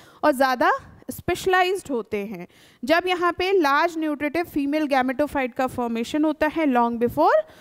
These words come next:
fertilization, फर्टिलाइजेशन के पहले। Now अगर फर्टिलाइजेशन फेल हो जाता है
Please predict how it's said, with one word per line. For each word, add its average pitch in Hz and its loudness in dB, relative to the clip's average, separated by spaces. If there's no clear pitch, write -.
fertilization, 214 -2
फर्टिलाइजेशन 202 -2
के 330 0
पहले। 185 2
Now 311 6
अगर 359 4
फर्टिलाइजेशन 370 4
फेल 330 2
हो 302 2
जाता 208 0
है 180 -10